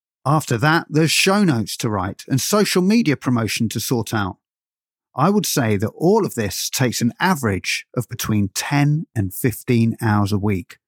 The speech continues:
and all of it is done for free. So here comes my P for please.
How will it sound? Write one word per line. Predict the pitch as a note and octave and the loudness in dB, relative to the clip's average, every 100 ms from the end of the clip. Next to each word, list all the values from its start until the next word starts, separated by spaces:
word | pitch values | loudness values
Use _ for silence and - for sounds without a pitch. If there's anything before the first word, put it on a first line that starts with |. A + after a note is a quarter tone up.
| _ - | _ -8
and | F#2+ - | -6 0
all | F#3+ F#3+ | 2 2
of | G2+ | 0
it | F#2+ - _ _ _ | -4 -6 _ _ _
is | C#3 B2 | -2 0
done | - G2 F2+ F#2+ _ _ _ | 0 0 -2 -6 _ _ _
for | - C3+ | -4 -4
free. | - G#2 F2+ D#2+ - _ _ _ _ _ _ _ _ _ _ _ _ _ | -2 -2 -2 -4 -10 _ _ _ _ _ _ _ _ _ _ _ _ _
So | - - G#2 | -4 -2 0
here | F2 A#2+ D3+ | 2 2 2
comes | - G2 F2+ - - _ - | 0 -2 -2 -4 -10 _ 0
my | B2+ - | 0 0
P | - D#3 F2+ F#2 - _ | 0 0 0 -4 -10 _
for | - C#3+ | -4 -2
please. | - A2+ F#2+ F2 - - | 0 0 0 -2 -6 -12